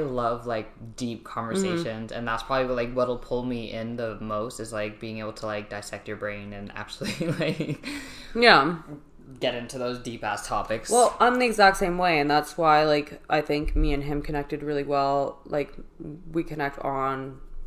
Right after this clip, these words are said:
Speaker 2: more of a mental level, like, first versus anything else, and,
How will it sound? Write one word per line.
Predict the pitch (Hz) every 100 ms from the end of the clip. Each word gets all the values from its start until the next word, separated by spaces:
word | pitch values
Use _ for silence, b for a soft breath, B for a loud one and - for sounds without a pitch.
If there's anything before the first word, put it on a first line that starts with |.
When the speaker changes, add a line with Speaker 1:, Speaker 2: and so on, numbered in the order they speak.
| -
Speaker 2:
more | 147 139
of | 131
a | 135
mental | 127 131 139
level, | 135 131 135
like, | 131 131
first | - 127 143 156
versus | 151 147 151
anything | 151 143 143 135
else, | 139 208 208 B B B B -
and, | 160 151 139 135 135